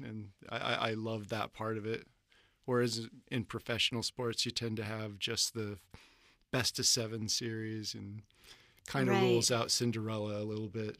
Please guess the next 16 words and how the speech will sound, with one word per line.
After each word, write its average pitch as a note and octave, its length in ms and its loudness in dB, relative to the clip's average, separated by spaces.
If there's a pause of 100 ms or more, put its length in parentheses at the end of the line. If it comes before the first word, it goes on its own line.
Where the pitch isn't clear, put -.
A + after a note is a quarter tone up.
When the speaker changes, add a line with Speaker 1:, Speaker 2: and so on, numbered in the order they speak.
Speaker 2:
Sure. F#3+ 640 2 (400)
That - 120 4
anything's F3 380 4
possible. - 720 0
Speaker 1:
Right, B2+ 340 0
right. A#2+ 300 -4
Speaker 2:
Yeah. F3+ 480 0 (260)
Speaker 1:
<laughs> G3 140 -2
Speaker 2:
So A3+ 320 6
you A#3+ 680 4 (120)
are G3 220 8
a G3 80 8
K F3+ 220 2
U F3 120 6
basketball D#3 520 0
fan. - 540 -6